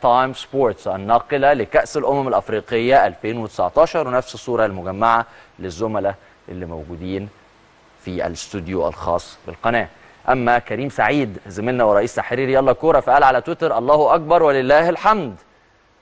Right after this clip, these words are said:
إن شاء الله خد تجربة جديدة كمحلل فني مع قناة تايم Sports خلال بطولة كأس الأمم الأفريقية. ألف مبروك يا كريم، توفيق. كمان المراسل الزميل محمد طه اللي نشر على حسابه في الفيسبوك وقال:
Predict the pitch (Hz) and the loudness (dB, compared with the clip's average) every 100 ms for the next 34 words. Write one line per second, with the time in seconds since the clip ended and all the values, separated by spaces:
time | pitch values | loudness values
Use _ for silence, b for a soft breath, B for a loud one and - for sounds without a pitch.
0 | - 87 127 135 127 143 165 - 170 151 | -20 -4 4 4 6 6 6 4 -2 -4
1 | 127 160 156 139 160 160 139 131 123 156 | -2 2 2 0 0 0 0 -2 0 0
2 | 151 139 180 170 131 110 - 135 147 - | 0 0 0 0 2 2 2 0 0 2
3 | 160 165 - - 185 190 - - 135 151 | 4 2 -2 -2 2 2 -2 -6 2 4
4 | 165 135 156 160 151 147 - - 131 120 | 4 0 -4 -4 -2 -4 -4 -6 -10 -8
5 | 113 123 - - 151 170 202 175 104 - | -6 -6 -6 -6 -6 -2 2 2 2 -4
6 | B B B 95 92 98 92 113 123 135 | B B B -6 -4 -8 -4 -2 0 2
7 | 165 180 101 - _ - 160 180 160 - | 4 2 -2 -10 _ -2 -2 -2 -4 -6
8 | B B B 107 131 165 180 156 131 143 | B B B -2 2 4 4 0 2 2
9 | 156 151 131 117 135 139 117 131 131 - | 2 -2 -4 -4 -4 -4 -4 -2 -2 2
10 | 185 175 170 147 127 147 180 165 139 127 | 4 6 6 4 0 -4 -2 0 2 4
11 | 120 - 175 165 139 135 180 175 123 - | 2 0 0 0 -4 -2 0 0 -4 -6
12 | 113 127 135 90 | 0 4 4 2